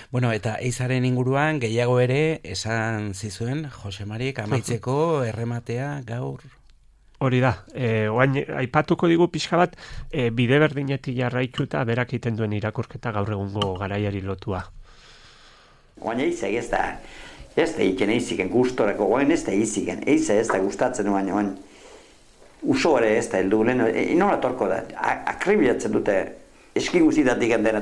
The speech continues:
Speaker 3: tirakata, nola, izin da, izin da. Gaur ere nizan, den mandoin ez da uso izan zen, ez nizan dut, bueno.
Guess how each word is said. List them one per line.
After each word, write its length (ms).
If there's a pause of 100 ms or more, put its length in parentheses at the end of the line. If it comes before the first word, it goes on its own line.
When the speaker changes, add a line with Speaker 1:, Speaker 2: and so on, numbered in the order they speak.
Speaker 3:
tirakata, 480
nola, 240
izin 400
da, 160
izin 320
da. 80 (640)
Gaur 160
ere 140
nizan, 220
den 120
mandoin 240
ez 80
da 80
uso 160
izan 160
zen, 180
ez 120
nizan 280
dut, 140
bueno. 220